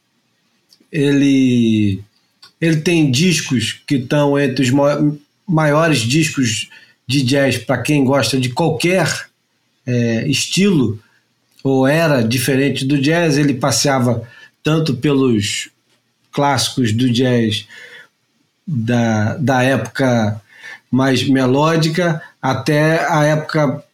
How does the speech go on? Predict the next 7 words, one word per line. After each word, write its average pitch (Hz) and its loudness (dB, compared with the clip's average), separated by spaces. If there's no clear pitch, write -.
mais 143 0
dura 156 2
e 143 2
difícil 151 0
com 135 2
o - 0
bebop. 127 0